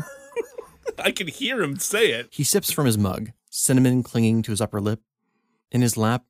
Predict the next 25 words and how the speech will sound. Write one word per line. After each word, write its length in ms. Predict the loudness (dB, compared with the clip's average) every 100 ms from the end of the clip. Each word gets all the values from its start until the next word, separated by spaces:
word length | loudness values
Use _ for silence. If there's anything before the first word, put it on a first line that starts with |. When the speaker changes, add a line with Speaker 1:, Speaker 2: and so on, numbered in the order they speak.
| -10
Speaker 1:
lies 360 | -6 -4 -4 -4
a 160 | -4 -2
leather-bound 720 | -2 -2 -2 -2 -2 -2 -6
tome. 400 | -10 -12 -16 -20 -10 0
John 200 | 2 2
explains 400 | 0 0 0 2
that 80 |
he 100 | 0
has 160 | 2 2
a 60 | 0
doozy 320 | 2 2 2
of 80 | 0
a 40 |
story 280 | -2 -2 -2
to 60 | -4
tell. 400 | -8 -8 -12 -20 _ _ _ _ -6
A 60 |
story 360 | -4 -2 0 0
where 200 | 0 0
some, 540 | 0 2 2 2 0 -2 -4
where 140 | -2
one 300 | 2 2 2
lousy 460 | 2 2 2 2 2
a-hole 400 | 2 2 -2 -2
saves 420 | 0 0 0